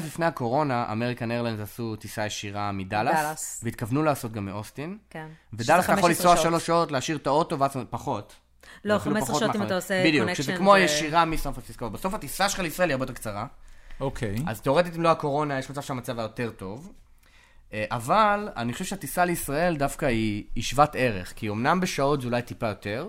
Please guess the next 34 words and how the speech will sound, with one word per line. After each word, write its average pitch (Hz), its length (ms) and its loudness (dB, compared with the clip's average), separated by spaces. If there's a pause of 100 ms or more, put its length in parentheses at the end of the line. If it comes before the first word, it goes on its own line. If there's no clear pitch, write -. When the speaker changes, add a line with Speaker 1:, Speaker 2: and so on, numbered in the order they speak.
Speaker 1:
שזה 107 220 -8
בערך 110 280 -4
הזמן 107 240 -6
של 98 140 -8
הלייאובר, 120 440 -4
נגיד 104 160 -6
זה 95 60 -10
שבע 113 180 -2
עשרה 107 200 -6
בניגוד 98 220 -6
לחמש 98 280 -8
עשרה, 180 320 -8
Speaker 3:
כן. 123 140 -2 (580)
Speaker 1:
אבל 127 240 6
הטיסה 208 380 4
יותר 170 240 4
טובה, 123 380 0 (720)
כי - 120 -4
הטיסה 190 580 4 (160)
היא 104 680 0
בשתיים 151 340 2
בערב, 113 400 0 (720)
אתה 113 160 -4
מגיע 123 520 4
Speaker 2:
<laughs> - 0 -
Speaker 1:
ל-, 113 280 -2
ל-, 98 320 2
ללייאובר 117 520 2
מחכה, 110 400 -4 (140)
ובסוף 156 400 -2
אתה 156 160 -2
יוצא, 214 440 0 (440)
מנגיד 113 340 0
מאורד, 151 480 6